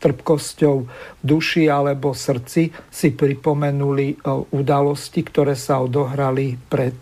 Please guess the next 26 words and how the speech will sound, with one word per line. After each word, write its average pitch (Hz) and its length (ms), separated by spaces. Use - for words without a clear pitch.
e, 123 160
tridsiatimi 131 800
rokmi. 139 480
V 180 80
dnešnej 180 480
relácii, 147 960
e, 190 40
budeme 160 400
sa 151 240
venovať, 143 640
e, 151 40
tomu, 156 400
čo 135 320
sedemnásty 151 880
november 139 720
nám 127 320
dal 147 400
a 139 240
čo - 160
všetko - 400
nám 131 320
vzal. 127 320
Hostiami 180 560
dnešnej 147 560
relácie 139 880
sú 135 560